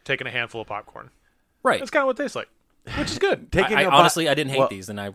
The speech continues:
Speaker 2: kinda want
Speaker 1: Yeah,
Speaker 2: another
Speaker 1: I
Speaker 2: handful.
Speaker 1: didn't hate it.
Speaker 3: taking a bite of unsalted popcorn, like popcorn I made on the stove. It's, that's the problem. The popcorn doesn't taste good.
Speaker 1: But do you need salt with the Oreo?
Speaker 3: Yes, sweet and salty. That's the point of the snack.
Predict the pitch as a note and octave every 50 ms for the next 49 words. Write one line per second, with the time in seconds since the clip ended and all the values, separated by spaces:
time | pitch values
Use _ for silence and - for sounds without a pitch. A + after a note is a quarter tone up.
0 | _ _ - - G2 G2 G2+ G2+ G2+ G2+ - A4+ - F#5+ - - - - - F4
1 | F4+ F4 C4 C#4+ - C3+ C3+ - - C#3 D3 C3 C3+ - - - A#2+ A2+ G#2+ B2
2 | A#2 A#2 A2+ G#2+ - - - G#2+ G2+ F#2+ F#2+ F2 - - - A#2+ A#2+ A2+ A2 G2+
3 | - - B2 A2+ G#2+ G#2 - - G2+ F2+ F#2+ - _ - - A#2+ C3 A#2+ - -
4 | - D2 C2 D#2 - _ _ _ _ - - _ _ _ _ - C#3 C#3 C3+ -
5 | D3 C#3+ C3+ D3+ D3+ C#3 C3+ C3 C3 B2 B2 A#2 A2 G#2 - - - F3 F#3 C#3
6 | F2 D2+ - - - C#3 - - - - - D#3 - D#3+ F3+ G3 - - - E3+
7 | - - - A#3+ C4+ - C#3 A#2 A2 B2 C3+ - - E3+ G3 - - - E3+ D3
8 | C3 A2 A2+ C3 - A#2 G#2+ - - C#3+ - D#3 C3+ C3+ D3+ C#3 C3 C3+ C3+ B2+
9 | - - - C3+ B2+ C3+ C#3+ - - _ _ _ _ A#2+ A2+ B2+ C3 A#2 - -
10 | _ _ _ _ - A2+ A2 B2+ B2 A2+ A2 A2 A2 A#2 A#2 B2 D3 G#2+ A2+ B2+
11 | E3 G#3 A#3 G#3+ D3+ - - - - - - A2+ B2+ C#3 - D3 D#3 - - -
12 | D#3 E3 D#3+ - C3 A2 G2+ A2 G#2+ - A2+ - - - B2+ C3 C3 - A#2 A2
13 | A2 - - - B2 A#2+ G#2+ F2 - -